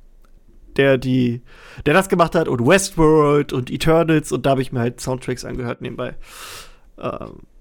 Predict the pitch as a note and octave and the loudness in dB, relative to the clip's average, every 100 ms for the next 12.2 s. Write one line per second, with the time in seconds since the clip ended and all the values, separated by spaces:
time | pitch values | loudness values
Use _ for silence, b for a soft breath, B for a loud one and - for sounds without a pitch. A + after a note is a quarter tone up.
0 | _ - - - - - - - - B | _ 0 0 -4 -4 -4 -6 -8 -10 B
1 | B - G#2 A2 G2+ G2+ A2 - A2+ A#2 | B -10 -10 -10 -12 -12 -12 -10 -10 -8
2 | A2 B2 A#2+ A#2+ B2+ B2+ - C3 - - | -6 -2 0 0 -4 -8 -6 -6 -8 -20
3 | b b b b b b b C3+ C3 B2+ | b b b b b b b -4 -2 -2
4 | B2 B2+ C3 D3 _ _ _ _ _ _ | -4 -6 -8 -12 _ _ _ _ _ _
5 | _ _ _ _ _ _ _ _ _ _ | _ _ _ _ _ _ _ _ _ _
6 | _ _ _ - - - - - _ _ | _ _ _ -20 -12 -12 -12 -18 _ _
7 | _ _ _ _ _ _ _ _ _ _ | _ _ _ _ _ _ _ _ _ _
8 | - B2 C3 D#3+ E3 C3 C3 C3 A#2+ B2+ | -10 -4 0 0 0 -4 -4 -6 -6 -6
9 | A#2+ - C#3+ C#3 D3+ - _ C#3+ - C#3 | -8 -10 -14 -10 -10 -12 _ -20 -16 -16
10 | - D#3+ E3+ _ _ _ _ _ _ _ | -16 -18 -18 _ _ _ _ _ _ _
11 | _ _ _ _ - C#3 E3 F#3+ F3 C#3+ | _ _ _ _ -2 4 6 6 6 4
12 | C3+ - | 2 -4